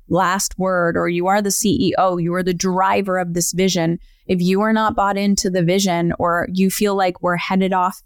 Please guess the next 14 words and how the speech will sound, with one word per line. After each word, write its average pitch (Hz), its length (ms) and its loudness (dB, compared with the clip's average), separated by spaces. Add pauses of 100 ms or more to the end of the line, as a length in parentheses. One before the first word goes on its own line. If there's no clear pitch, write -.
path, 175 440 0 (180)
be 240 140 4
honest 381 360 0
about 151 300 0
that." - 180 0
Be - 100 -2
like, 190 160 -2
"Hey 190 120 0
guys, 185 320 0
if 170 140 -2
you 190 160 4
want 185 280 2
me 202 260 0
in, 190 380 2